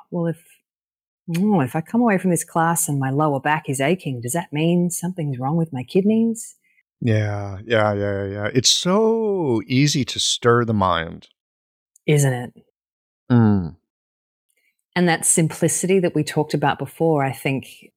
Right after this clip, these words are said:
Speaker 1: there's really lovely, elegant ways that you can create a score or a framework that's Chinese medicine-y <laughs> in a yin yoga class,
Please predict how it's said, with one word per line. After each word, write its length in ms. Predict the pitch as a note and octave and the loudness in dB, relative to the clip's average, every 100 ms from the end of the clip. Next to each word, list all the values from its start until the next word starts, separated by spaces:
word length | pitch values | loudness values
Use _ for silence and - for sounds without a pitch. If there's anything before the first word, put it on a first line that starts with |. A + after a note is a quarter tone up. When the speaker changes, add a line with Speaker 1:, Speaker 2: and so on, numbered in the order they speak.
| _ _ | _ _
Speaker 1:
there's 260 | D3+ D3+ D#3+ | 0 0 0
really 400 | E3 F#3 F3+ D3+ | 0 0 0 0
lovely, 480 | D3 D3 C#3+ C#3 | 0 -2 0 0
elegant 440 | C#3 C3+ C#3+ C#3+ C3+ | 0 0 0 -2 -2
ways 460 | C3+ C3+ C3 B2 | -2 0 0 0
that 160 | - B2 | -4 -4
you 180 | C#3 C3+ | -4 -6
can 520 | - - B2+ B2 B2 _ _ _ _ _ | -8 -8 -6 -8 -12 _ _ _ _ _
create 380 | - - D3+ C3+ | -10 0 0 0
a 80 | B2+ | -2
score 600 | - - - D#3+ C3 C3 | -2 -2 0 0 2 0
or 240 | - C3 B2 | 0 -2 -2
a 40 | |
framework 720 | A#2+ - F3+ G3+ A2+ F2 - - - _ - | -2 0 2 4 2 -2 -4 -16 -20 _ -4
that's 240 | D3 - | -2 0
Chinese 460 | - D3+ C#3 C3+ B2 | -2 0 2 2 2
medicine-y 800 | C3 C3+ C3 C#3 B2+ D#3+ A#3 - - - | 0 2 0 0 4 4 2 0 -16 -16
<laughs> 200 | - - | -8 -2
in 120 | E3+ | 0
a 40 | |
yin 220 | D#3+ D3 | 2 2
yoga 260 | C#3+ C#3 C#3 | 2 2 0
class, 540 | - C3+ F3 A3 - | 0 0 0 -2 -10